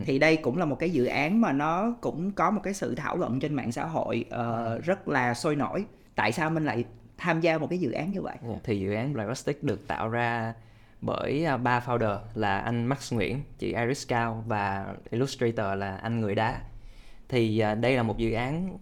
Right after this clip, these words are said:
Speaker 2: phi lợi nhuận nói để nâng cao cái hiểu biết của mọi người về việc bảo vệ môi trường, đặc biệt là việc mình, mình sử dụng nhựa, cái thói quen sử dụng nhựa của mình như thế nào. Thì cái project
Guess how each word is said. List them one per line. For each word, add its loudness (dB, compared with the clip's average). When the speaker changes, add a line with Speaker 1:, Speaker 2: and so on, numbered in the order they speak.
Speaker 2:
phi 2
lợi 2
nhuận 0
nói -2
để -2
nâng 2
cao 2
cái -4
hiểu -2
biết -2
của -4
mọi -2
người 0
về 0
việc -2
bảo 2
vệ 0
môi 2
trường, 0
đặc -6
biệt -2
là 0
việc -4
mình, -2
mình 2
sử 2
dụng 2
nhựa, 0
cái -2
thói 2
quen 2
sử -4
dụng 0
nhựa 0
của -6
mình 0
như 0
thế -2
nào. -2
Thì 4
cái 2
project 4